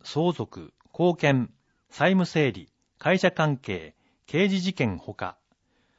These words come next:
相談料、六十分五千円税別。個人の多重債務相談は無料。相談は予約制です。お気軽にご相談ください。電話、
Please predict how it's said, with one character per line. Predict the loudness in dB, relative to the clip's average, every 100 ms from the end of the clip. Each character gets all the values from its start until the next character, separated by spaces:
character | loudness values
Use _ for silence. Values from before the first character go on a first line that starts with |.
| _ _ _
相 | 2 6
談 | 8 8 6
料、 | 2 -2 -10 _ _ _
六 | -4 0 2
十 | 2
分 | -2 _ -2 -2
五 | -2 -2
千 | 2 4 4
円 | 2 0 -4 -8
税 | -4 -2
別。 | -2 -6 -12 -18 _ _ _ _ _ _ _ _ _ _ _
個 | 2 4
人 | 6 6
の | 4
多 | 2 -2
重 | 2 2
債 | 2 0
務 | 0
相 | 2 2
談 | 2 0
は | -2
無 | -4 -2
料。 | -2 -2 -8 _ _ _ _ _ _ _ _ _ _
相 | -10 0 4
談 | 6 6
は | 6 4 2
予 | -4 -2
約 | -2
制 | -2 0 0
で | 0
す。 | -6 -18 _ _ _ _ _ _ _ _ _ _ _ _ _ _ _
お | -6
気 | 4 6
軽 | 8
に | 8 6
ご | 4
相 | 2 2
談 | 2
く | 0
だ | -4
さ | -4
い。 | -8 -10 _ _ _ _ _ _ _ _ _ _
電 | 4 4
話、 | 4 2